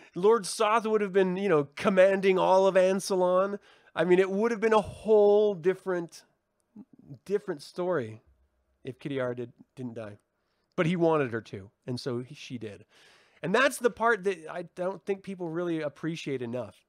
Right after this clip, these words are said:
is that Lord Soth, he didn't care about what he was doing. It was all a ruse. He just wanted her to die so he could own her. And that was it. I loved it.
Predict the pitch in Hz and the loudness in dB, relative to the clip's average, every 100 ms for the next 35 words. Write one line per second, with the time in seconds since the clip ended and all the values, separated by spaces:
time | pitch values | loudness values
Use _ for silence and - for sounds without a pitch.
0 | - 117 135 135 139 202 208 196 190 _ | -18 -8 -8 -6 -6 -6 -2 -2 -4 _
1 | _ _ - 226 240 - - 123 120 113 | _ _ -14 -10 -8 -10 -10 -8 -8 -10
2 | 113 117 110 101 107 123 208 302 180 196 | -10 -10 -10 -12 -10 -8 -8 -4 -4 -4
3 | 180 208 220 214 208 285 98 95 - _ | -4 -4 -4 -6 -8 -10 -12 -18 -20 _
4 | _ - 113 - 139 170 175 170 165 156 | _ -16 -14 -6 -4 -4 -6 -6 -6 -8
5 | 160 175 165 123 113 117 - 92 117 135 | -8 -8 -4 -4 -4 -6 -12 -14 -14 -14
6 | - - 123 117 104 90 87 _ _ _ | -14 -10 -8 -6 -10 -14 -20 _ _ _
7 | _ _ _ - 208 190 220 - _ _ | _ _ _ -6 -4 0 0 -2 _ _
8 | _ _ _ _ _ - 170 208 151 - | _ _ _ _ _ -8 0 0 0 -10